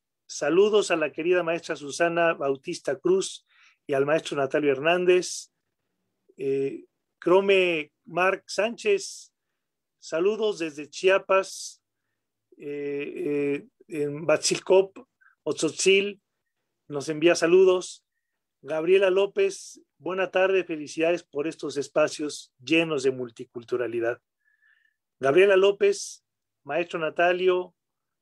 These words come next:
Hernández, precursor de caminos, de cantos y flores. Eh, verdaderamente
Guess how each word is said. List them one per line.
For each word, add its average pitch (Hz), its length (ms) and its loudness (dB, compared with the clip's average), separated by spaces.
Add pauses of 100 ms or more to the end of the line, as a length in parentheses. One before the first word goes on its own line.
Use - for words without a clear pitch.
Hernández, 170 920 -4 (440)
precursor 170 920 0 (380)
de 139 160 -6
caminos, 175 840 -2 (340)
de 135 180 -4
cantos 160 680 0 (120)
y 127 120 -14
flores. 110 760 -6 (1200)
Eh, 143 680 2 (1120)
verdaderamente 196 1400 2